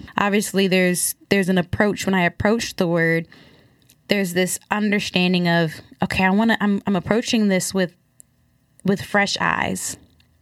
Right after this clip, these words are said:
I'm coming before it, and I'm, there's this prayer for me of, "Holy Spirit, would you show me what I haven't seen before?" Or even just, like, highlight what I need to see today. And so then I really go in reading,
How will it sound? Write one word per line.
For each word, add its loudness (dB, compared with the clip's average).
I'm 2
coming 2
before 0
it, 0
and 0
I'm, 0
there's 0
this -2
prayer 2
for -2
me 2
of, -2
"Holy 2
Spirit, 0
would 2
you 0
show -2
me 2
what 2
I 2
haven't 0
seen 0
before?" -2
Or 2
even 0
just, -2
like, 0
highlight 0
what 2
I 4
need 2
to -2
see 0
today. -2
And 2
so 2
then 2
I 4
really 2
go 2
in 4
reading, 2